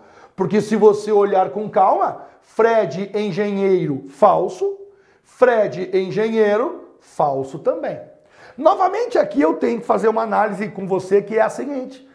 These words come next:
Aqui não é uma flecha? É uma flecha. E antes da flecha está falso, verdade? Verdade. Antes da flecha está falso.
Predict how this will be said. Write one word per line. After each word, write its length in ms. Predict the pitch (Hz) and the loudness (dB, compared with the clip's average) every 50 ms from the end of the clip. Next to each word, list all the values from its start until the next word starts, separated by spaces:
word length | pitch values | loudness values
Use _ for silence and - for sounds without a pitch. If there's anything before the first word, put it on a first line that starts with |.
| _ _ _ - - | _ _ _ -6 -2
Aqui 240 | 247 - - - | -2 0 2 2
não 100 | 466 440 | 2 4
é 60 | 302 185 | 4 2
uma 100 | 170 160 | 2 0
flecha? 580 | - - 269 254 214 - - - 151 135 - - - | 0 0 0 0 0 -2 -2 -6 -8 -8 -10 -6 -2
É 160 | 269 311 196 | 0 2 2
uma 160 | 156 165 165 | 0 -2 -2
flecha. 480 | - - 294 277 202 - - 135 110 - - _ _ _ _ - - - | -2 -2 -2 -2 -2 -4 -8 -12 -14 -16 -18 _ _ _ _ -12 -2 2
E 140 | 262 370 453 | 4 6 6
antes 300 | 453 440 - 294 277 185 | 4 2 2 0 0 2
da 160 | 214 220 214 | 2 2 0
flecha 380 | - 269 320 339 294 - 269 | 2 2 0 0 0 0 -4
está 220 | 247 - - 262 - | -4 -2 0 -2 -2
falso, 480 | - - 277 269 254 214 - - - 165 | 0 2 2 4 4 4 2 -2 -6 -6
verdade? 520 | 151 165 160 156 175 - 302 320 - - | -2 -2 -2 0 2 2 2 0 -2 -2
Verdade. 600 | 147 160 220 240 226 262 254 - 156 139 139 131 - - - - - - | 0 0 0 0 2 0 0 -2 -2 -6 -10 -14 -16 -18 -20 -6 2 6
Antes 380 | - - 285 - - 247 214 | 6 6 6 4 -4 -8 -6
da 160 | 165 196 185 - | -4 -2 -4 -4
flecha 380 | - 202 202 220 214 220 - | -2 -2 0 0 0 -2 -4
está 240 | 240 - - 247 247 | -10 -8 -8 -8 -6
falso. 500 | - - 269 269 208 - - - - - | -4 -4 -4 -2 -4 -6 -8 -14 -20 -20